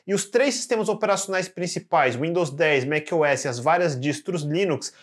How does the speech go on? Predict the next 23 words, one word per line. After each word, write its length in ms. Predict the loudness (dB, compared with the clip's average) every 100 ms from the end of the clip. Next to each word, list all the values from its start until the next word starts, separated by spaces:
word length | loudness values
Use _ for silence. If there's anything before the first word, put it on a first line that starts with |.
| _ 0
usam 240 | 2 2
estratégias 720 | 0 0 -2 2 4 4 2
de 100 | -2
schedulers 720 | -4 -2 2 2 4 2 2
diferentes, 720 | -2 -4 0 2 2 -2 -6 -14 _
o 80 | -2
melhor 380 | 2 4 6 4
sendo 340 | 2 0 0
o 60 | 0
C 220 | 0 0
F 240 | -2 0 0
S 200 | 2 0
do 120 | 0
Linux. 560 | 2 2 0 -4 -10 -16 _ -4
O 60 |
macOS 600 | 0 2 2 4 6 4
e 100 | 2
o 140 | 2 2
Windows 320 | 2 2 2
implementam 500 | 0 0 0 0 0
multilevel 680 | 0 -2 0 2 4 2 0
feedback 640 | -6 -4 0 2 0 -2
queue. 380 | -12 -2 0 0